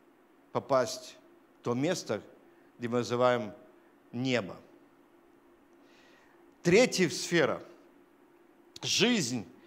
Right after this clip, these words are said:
воскресение, это жизнь, которая в-, вкла-, э, в-, к-, которая кла-, кладет основание – для нового человека. Это ос-,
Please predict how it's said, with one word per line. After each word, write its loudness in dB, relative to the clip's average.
воскресение, 2
это 4
жизнь, 0
которая 2
в-, -12
вкла-, 6
э, 4
в-, -20
к-, -10
которая 2
кла-, 2
кладет 2
основание – 2
для 8
нового 6
человека. -2
Это 6
ос-, -4